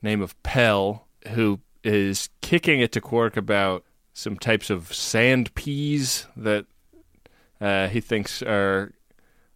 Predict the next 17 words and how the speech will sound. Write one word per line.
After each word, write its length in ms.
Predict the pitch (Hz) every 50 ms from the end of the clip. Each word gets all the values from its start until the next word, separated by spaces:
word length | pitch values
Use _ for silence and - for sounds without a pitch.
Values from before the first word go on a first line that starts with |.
| _ _ _ _ _ _ _ _ _ - -
gonna 200 | 127 117 113 104
be, 500 | - 113 110 104 101 101 101 98 92 - -
gonna 160 | 131 135 131
be 120 | 120 117
a 40 | 107
hot 400 | - - - 113 113 113 107 - _ _ _ - -
new 520 | 117 107 110 107 110 110 107 104 101 98 92 101 101 -
bar 240 | 113 107 110 110 -
snack 560 | - - - 110 104 95 90 87 90 - - -
at 200 | 104 95 90 - -
the, 240 | 104 95 92 92
uh, 180 | 90 90 92 92
at 160 | - 101 95 -
the 60 | 98
bar 360 | - 107 107 104 98 92 90 87
because 440 | 87 95 - - 98 92 85 87 -
they 420 | - 101 95 92 92 90 87